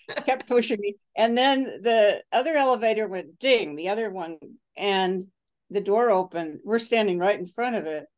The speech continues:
Speaker 2: And he transferred the knife to my back. The two men started coming out of the elevator, and he stabbed me in the back.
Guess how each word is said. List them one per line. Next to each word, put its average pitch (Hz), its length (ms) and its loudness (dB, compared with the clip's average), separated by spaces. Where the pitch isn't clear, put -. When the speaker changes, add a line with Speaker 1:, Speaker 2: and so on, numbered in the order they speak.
Speaker 2:
And 190 480 0
he - 180 -10
transferred 262 600 -6
the 208 100 0
knife 185 360 -2
to - 80 -12
my 175 140 -4
back. 151 400 -4
The 170 80 -16
two 277 280 -4
men 247 380 0
started 175 360 -4
coming 190 280 -2
out 175 140 -2
of 156 60 -8
the 160 100 -4
elevator, 147 580 -2
and 196 140 -2
he 170 80 -2
stabbed 156 420 2
me 143 100 0
in 131 100 -2
the 127 60 -6
back. 65 300 -6